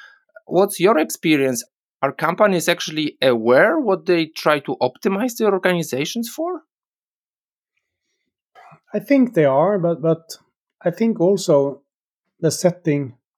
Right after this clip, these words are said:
Speaker 2: going back to these concepts, first it was lean, and then it was agile, and then it was O K Rs, and, and, I mean, there are so many different concepts now floating around, and, and companies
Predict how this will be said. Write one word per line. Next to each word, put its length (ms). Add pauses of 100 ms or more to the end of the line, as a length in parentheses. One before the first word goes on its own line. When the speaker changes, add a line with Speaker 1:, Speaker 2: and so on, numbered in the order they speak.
(540)
Speaker 2:
going 300
back 280
to 120
these 220
concepts, 920
first 280
it 140
was 140
lean, 380
and 180
then 140
it 100
was 160
agile, 600
and 120
then 120
it 60
was 160
O 180
K 200
Rs, 480
and, 160
and, 180
I 160
mean, 240 (380)
there 120
are 320
so 200
many 220
different 480 (180)
concepts 680
now 320 (420)
floating 340
around, 380
and, 140
and 200
companies 760